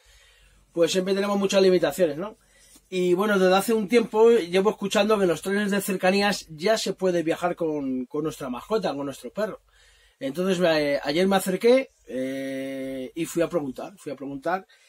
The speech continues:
y me dijeron que sí. Mira, los trenes de cercanías me dijeron que las, eh, a ver, como, de lunes a viernes,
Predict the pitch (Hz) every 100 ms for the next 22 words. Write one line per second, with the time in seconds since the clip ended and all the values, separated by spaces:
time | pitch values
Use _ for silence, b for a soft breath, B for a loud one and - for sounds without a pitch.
0 | b b b 170 165 170 156 180 196 185
1 | - 127 - _ - 160 151 151 202 233
2 | 240 226 214 - 214 240 240 190 156 165
3 | 180 117 - B B B _ - - -
4 | 165 160 156 151 147 147 - - _ _
5 | _ _ _ _ _ - _ 156 143 143
6 | 147 147 147 135 156 131 143 139 139 131
7 | 131 151 - b b 151 160 226 240 190
8 | 156 180 196 277 302 -